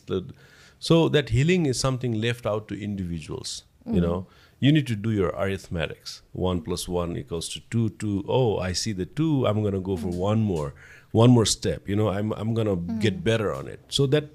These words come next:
Speaker 1: stamina is not co-, is a conversation. So the thing
Speaker 2: Mm.
Speaker 1: for me, when I see the healing process is you can support. Like, for example, whoever did a physiotherapy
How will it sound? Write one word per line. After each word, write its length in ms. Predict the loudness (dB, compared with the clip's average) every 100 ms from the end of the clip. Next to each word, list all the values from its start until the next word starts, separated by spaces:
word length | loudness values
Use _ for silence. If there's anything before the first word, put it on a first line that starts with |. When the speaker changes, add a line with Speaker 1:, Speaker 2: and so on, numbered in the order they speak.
| -20 _ _ _ -20 -20 -20 -20 -20 -20 -10
Speaker 1:
stamina 540 | -2 4 6 8 6 4
is 180 | 0 -2
not 240 | -2 -4
co-, 100 | -14 -8
is 180 | -2
a 60 | -2
conversation. 640 | 2 2 2 -2 -6 -8 -4
So 160 | -2
the 120 | -2 -2
thing 240 | 0 2 2
Speaker 2:
Mm. 160 | -2 -10 -18
Speaker 1:
for 220 | 0 2
me, 340 | 4 6 6 4
when 180 | 2 0
I 100 | -2
see 200 | -2 -2
the 100 | -2
healing 400 | 0 0 0 -2
process 480 | -4 -4 -6 -6 -8
is 260 | -10 -12 -20 _ _ _ _ -20 -20 -20 -20 -20 -20 _ -20 -20 _ _ -20 -20 _
you 120 | 2
can 160 | 4 4
support. 540 | 4 0 -2 -4 -4
Like, 180 | -6 -4
for 120 | 0
example, 540 | 0 0 -2 -2 -6 -8 -14 -4
whoever 280 | -2 0
did 220 | -2 -4 -6
a 20 |
physiotherapy 840 | -6 -6 -6 -6 -6 -6 -8 -10